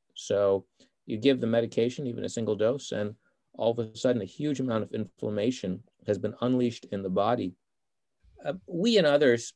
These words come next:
have tried to understand, are there possible signals in the immune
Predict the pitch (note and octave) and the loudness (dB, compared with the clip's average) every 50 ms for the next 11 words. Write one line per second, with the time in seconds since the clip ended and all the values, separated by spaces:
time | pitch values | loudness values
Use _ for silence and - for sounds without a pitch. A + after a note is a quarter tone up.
0 | _ - A#2+ C3+ C3 B2 B2 B2 B2 A#2 A#2 _ _ _ _ _ - - D3+ D3+ | _ -8 -4 0 2 4 4 4 2 0 -2 _ _ _ _ _ -2 2 4 4
1 | D3+ D3 - C#3 C3+ C#3 C3+ C#3 C3+ - - - B2+ B2+ B2+ B2+ B2 B2 B2 B2 | 4 4 2 -2 -4 -2 -2 -2 -4 -4 -4 -4 -4 -2 -2 -2 -2 -4 -4 -8
2 | - _ _ _ _ _ _ _ _ _ - A#2 B2 D3+ E3 E3 E3+ E3+ E3 - | -12 _ _ _ _ _ _ _ _ _ 0 4 4 6 6 6 4 2 2 0
3 | - B2+ C3 C3+ - - D#3 D3 B2+ - - B2+ A#2+ C3 C#3+ E3 E3+ D#3 D#3+ C3 | -2 -2 0 -2 -2 -4 -6 -6 -6 -2 -2 -2 -2 -2 -4 -6 -6 -6 -6 -4
4 | A#2+ A#2 A#2+ B2 - - A#2+ A2+ A2+ A2+ A2+ A#2 B2 C3 C3 C#3 C#3+ | -4 -2 -4 -4 -4 -4 -2 0 0 0 2 2 2 2 0 0 -2